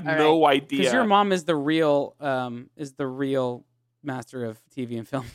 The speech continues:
Speaker 3: <laughs>
Speaker 2: That's right.
Speaker 1: Yeah.
Speaker 2: And she was alive in nineteen eighty-one. I'm gonna
Speaker 1: Well
Speaker 2: say it was like, uh, uh, some sort of riot was happening.
Speaker 1: Okay, Andrew, do you wanna make a guess or just hear the answer?
Speaker 3: I'm gonna say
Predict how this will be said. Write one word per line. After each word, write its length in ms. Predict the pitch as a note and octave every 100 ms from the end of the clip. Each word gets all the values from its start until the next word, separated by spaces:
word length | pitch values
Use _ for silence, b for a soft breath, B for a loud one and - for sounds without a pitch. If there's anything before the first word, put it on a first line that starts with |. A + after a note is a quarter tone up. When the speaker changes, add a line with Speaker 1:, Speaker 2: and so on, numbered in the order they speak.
| - _
Speaker 3:
<laughs> 260 | _ _
Speaker 2:
That's 220 | F3 D#3+ D#3+
right. 180 | A2 -
Speaker 1:
Yeah. 120 | F3
Speaker 2:
And 160 | F3 G#3
she 100 | G3+
was 100 | F3+
alive 480 | D#3+ D#3+ D#3 D#3+ D3
in 100 | C#3+
nineteen 320 | C#3+ C#3+ C#3
eighty-one. 540 | B2+ B2 A#2+ G2+ G2 _ _ _ _ _ _ _ _ _ _ -
I'm 200 | G#3 A3+
gonna 180 | C4
Speaker 1:
Well 120 | A#3 E3+
Speaker 2:
say 300 | A3+ A3+ E3+
it 180 | G#3+
was 220 | G3+ G3 G#3
like, 260 | F#3+ F#3+
uh, 60 | -
uh, 1200 | F3 E3 D#3+ D#3 D3+ - D3 D3 C#3+ C#3+ C#3 C3+ - F3
some 260 | - F#3
sort 200 | F#3+ F3+
of 80 | D3+
riot 440 | D3 D3 C#3 C3
was 140 | B2 C3
happening. 400 | C3 - E2+ _ _ _ _ _ _ _ _ _ _ _ _ _ C#3+
Speaker 1:
Okay, 220 | G3+ G3+
Andrew, 320 | E3 E3+ F#3
do 80 | F#3
you 60 | F#3
wanna 80 |
make 180 | F#3 F#3
a 40 | F3+
guess 300 | G#3 A3+ E3+
or 40 |
just 220 | D#3 E3
hear 100 | F3
the 140 | D#3 D3+
answer? 340 | C3+ B2+ C#3 _ _
Speaker 3:
I'm 320 | D#3 D3+ D#3+ F#3
gonna 240 | F#3 D#3+
say 800 | - - D#3+ D3+ D3 D3 C#3+